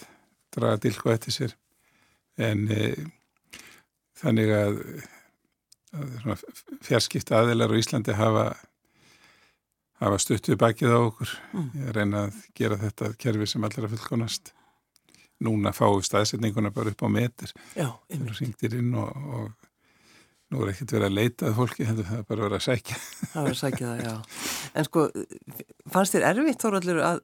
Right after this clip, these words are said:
Speaker 2: hætta að vinna?
Speaker 1: J-, já og nei, sko, þú veist, maður vissi ekkert hvað maður var að fara út í.
Speaker 2: Mm.
Speaker 1: Og manni finnst alltaf,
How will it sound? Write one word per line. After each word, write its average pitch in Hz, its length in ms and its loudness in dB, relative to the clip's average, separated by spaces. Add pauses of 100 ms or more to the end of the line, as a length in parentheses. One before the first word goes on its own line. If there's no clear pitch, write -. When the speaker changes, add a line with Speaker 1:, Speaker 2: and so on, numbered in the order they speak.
(100)
Speaker 2:
hætta 196 340 2
að 202 60 2
vinna? - 280 -2 (4000)
Speaker 1:
J-, 120 260 0 (640)
já 156 240 -2
og 127 200 0
nei, 107 260 2
sko, 107 340 -2
þú 110 140 -2
veist, - 240 -6 (240)
maður 101 380 -2 (520)
vissi 113 280 0
ekkert - 400 -8 (1040)
hvað 110 100 4
maður 98 180 4
var 95 120 4
að - 80 -8
fara 104 160 2
út 117 180 -4
í. 123 80 0 (200)
Speaker 2:
Mm. 147 180 -10 (1500)
Speaker 1:
Og 113 120 0
manni 101 220 4
finnst 117 260 6
alltaf, 117 380 4